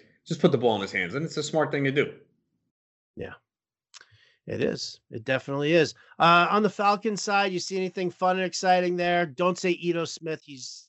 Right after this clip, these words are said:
Speaker 2: just not.
Speaker 1: No, just, just Calvin Ridley if Julio's out and Russell Gage. That's it.
Speaker 2: Yeah. No love for even Hayden Hurst, huh?
Speaker 1: Nah, it's falling apart, man.
Speaker 2: Really, it's, it's so depressing, right? It bums me out.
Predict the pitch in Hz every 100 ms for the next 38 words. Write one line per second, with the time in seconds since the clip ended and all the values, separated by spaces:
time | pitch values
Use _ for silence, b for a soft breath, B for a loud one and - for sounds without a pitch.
0 | - 131 - - _ 143 127 117 - _
1 | _ _ - 143 165 156 151 151 - _
2 | _ - 143 147 151 147 127 131 139 120
3 | 113 98 117 110 - - - 131 120 110
4 | 110 104 104 98 104 107 98 95 _ _
5 | 113 113 104 92 107 98 90 - 101 -
6 | 123 101 - _ _ _ _ _ 127 120
7 | 113 _ _ _ b b b b b 143
8 | 151 165 160 170 165 156 147 151 156 156
9 | 139 139 127 - - 139 143 _ _ -
10 | - 104 98 92 92 - 113 95 87 -
11 | 90 92 87 95 92 90 - _ - 160
12 | 160 165 127 95 87 - 135 123 - -
13 | 180 170 117 - 147 185 - 104 101 120
14 | 156 202 143 110 - 175 151 110 98 113
15 | 175 131 87